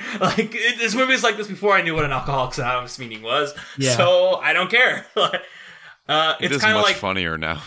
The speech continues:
Speaker 3: <laughs> now that you know what that is, <laughs> though.
Speaker 1: Yeah, like, but then it's also like, "Oh, I guess this isn't as clever as I thought it was."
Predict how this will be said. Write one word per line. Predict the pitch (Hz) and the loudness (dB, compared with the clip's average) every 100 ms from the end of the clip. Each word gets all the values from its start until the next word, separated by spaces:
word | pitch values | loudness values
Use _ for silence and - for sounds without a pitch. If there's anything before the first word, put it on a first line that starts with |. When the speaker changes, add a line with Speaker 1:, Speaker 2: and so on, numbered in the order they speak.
| - | -18
Speaker 3:
<laughs> | _ | _
now | 92 87 | -4 -4
that | 82 | -4
you | 87 | -6
know | 85 | -4
what | 85 76 | -4 -6
that | 76 | -8
is, | 80 85 - | -6 -8 -10
<laughs> | - | -12
though. | 82 82 - | -8 -8 -8
Speaker 1:
Yeah, | 185 392 453 208 185 | -2 2 4 4 2
like, | 233 214 - - - - | 2 -2 -4 -16 -14 -4
but | 220 | 0
then | 226 | 0
it's | 233 214 | 0 -2
also | 202 202 208 | -2 -2 -2
like, | 175 151 - | 0 -2 0
"Oh, | 196 | 2
I | 180 | 2
guess | 190 208 | 2 -4
this | 196 156 | -6 -6
isn't | 170 170 | -6 -4
as | 143 139 | -4 -6
clever | - 147 143 143 | -6 -2 0 0
as | 127 | -2
I | 123 | -4
thought | 117 131 135 | -4 -2 -2
it | 113 - | -4 -8
was." | 85 - - - | -12 -12 -14 -16